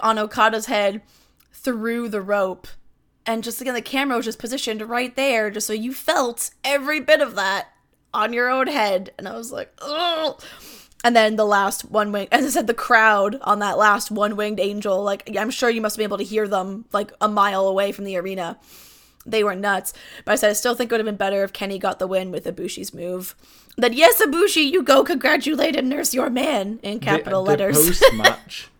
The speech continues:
Speaker 2: is so good. With
Speaker 1: Oh,
Speaker 2: the
Speaker 1: the
Speaker 2: fucking
Speaker 1: post-match was my
Speaker 2: Young
Speaker 1: favorite
Speaker 2: Bucks.
Speaker 1: part, right?
Speaker 2: Uh.
Speaker 1: That whole bit, the minute they came out, I was worried.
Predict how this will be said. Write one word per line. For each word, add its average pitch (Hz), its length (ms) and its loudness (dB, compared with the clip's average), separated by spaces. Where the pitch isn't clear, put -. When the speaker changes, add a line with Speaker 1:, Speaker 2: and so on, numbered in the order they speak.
Speaker 2:
is 131 220 -4
so 113 760 -4
good. 98 360 -8
With 127 120 -2
Speaker 1:
Oh, 277 160 10
Speaker 2:
the 254 60 4
Speaker 1:
the - 60 2
Speaker 2:
fucking 349 100 6
Speaker 1:
post-match 311 380 8
was 381 100 4
my 277 80 4
Speaker 2:
Young 269 100 2
Speaker 1:
favorite 269 320 6
Speaker 2:
Bucks. - 0 -
Speaker 1:
part, 247 400 6
right? 240 380 4
Speaker 2:
Uh. - 60 -8
Speaker 1:
That 285 200 8
whole 349 220 4
bit, 247 320 2
the 269 40 -2
minute 285 200 0
they 254 80 2
came 226 260 -6
out, 220 300 4
I 240 160 6
was 240 140 4
worried. 233 360 2